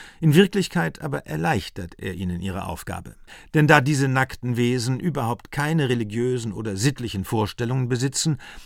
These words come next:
ist es viel leichter, ihnen welche beizubringen als Völkern, bei denen ein eigener Kult schon vorwaltet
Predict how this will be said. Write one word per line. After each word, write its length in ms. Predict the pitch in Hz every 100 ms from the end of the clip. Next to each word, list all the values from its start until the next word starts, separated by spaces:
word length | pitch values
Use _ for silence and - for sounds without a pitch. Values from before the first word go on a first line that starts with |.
| - -
ist 200 | 151 156
es 80 | 143
viel 200 | 214 202
leichter, 560 | 120 139 160 170 135
ihnen 460 | - 160 180 180 147
welche 300 | 156 151 135
beizubringen 720 | 117 120 117 151 143 151 160
als 220 | 151 143 -
Völkern, 480 | 131 120 143 143 - - - -
bei 160 | 143
denen 340 | 139 147 147 -
ein 200 | 135 -
eigener 440 | 143 143 147 143
Kult 260 | - 185 -
schon 220 | 107 101
vorwaltet 680 | - 143 127 135 131 143